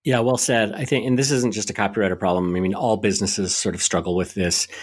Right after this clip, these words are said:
the idea that sales ends once the cash register rings, or marketing ends as soon as you have the customer. And that's not the case at all. Marketing and sales, uh, have to happen virtually through the entire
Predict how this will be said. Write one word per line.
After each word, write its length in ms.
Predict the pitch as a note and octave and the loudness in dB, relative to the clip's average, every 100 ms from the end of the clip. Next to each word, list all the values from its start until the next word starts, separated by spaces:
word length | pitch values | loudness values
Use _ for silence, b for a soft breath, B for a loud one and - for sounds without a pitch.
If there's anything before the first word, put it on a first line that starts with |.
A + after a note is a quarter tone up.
| B B B | B B B
the 300 | D3 F#2+ G2 | -12 -2 0
idea 400 | F2+ E2+ F#2+ F#2 | 0 0 0 2
that 220 | F2 F2+ | 0 -2
sales 460 | - - G#2 G2 - | 0 0 2 2 -2
ends 460 | - G2+ F#2 F2+ - | -2 0 0 -2 -2
once 220 | F#2+ - | -2 -2
the 60 | - | -6
cash 320 | G2 F2+ - | -2 -2 0
register 380 | F2+ E2+ - F2 | -2 -2 -6 -4
rings, 460 | G#2 G#2 G#2 G2 | 0 2 2 0
or 60 | F2 | -2
marketing 520 | F2 G2 G2+ F#2+ F#2 | 0 0 0 -2 -4
ends 420 | - G2 F#2 F#2 F#2+ | -2 -2 0 -2 -2
as 100 | - | 0
soon 200 | A2+ F#2 | 2 0
as 140 | E2 | 0
you 60 | F#2 | 0
have 200 | G2 - | -2 -2
the 80 | |
customer. 640 | - A#2 - A#2+ G#2+ G#2 G2+ B B B _ | -4 -2 0 0 2 0 -2 B B B _
And 420 | G2 F#2+ F2+ F2+ F2 | -2 0 0 0 0
that's 220 | F#2+ - | 0 0
not 140 | F#2 | -2
the 60 | E2 | -4
case 240 | F#2 - | -6 -4
at 40 | F2+ | -4
all. 260 | F2 F2 | -2 -2
Marketing 680 | F#2 F#2 F#2+ G2+ F#2+ F#2 G2 | 0 2 2 2 0 2 -2
and 200 | A2 F2+ | -6 -2
sales, 680 | - G2+ F#2 F2+ F2 - - - | 0 2 2 2 2 0 -2 -10
uh, 260 | F2 F2 - | -10 -10 -8
have 300 | - A#2 - | -4 -4 -2
to 80 | G#2 | -4
happen 540 | - G2 - F#2+ F2+ B B B B _ - | -2 -2 -2 -2 -2 B B B B _ -14
virtually 560 | G3 G3+ B2 A#2+ B2 G#2+ | -10 -6 0 0 2 0
through 180 | D3+ F#2+ | 0 -2
the 100 | F#2 | -2
entire 520 | E2+ F#2 F2+ F2 | 0 2 2 0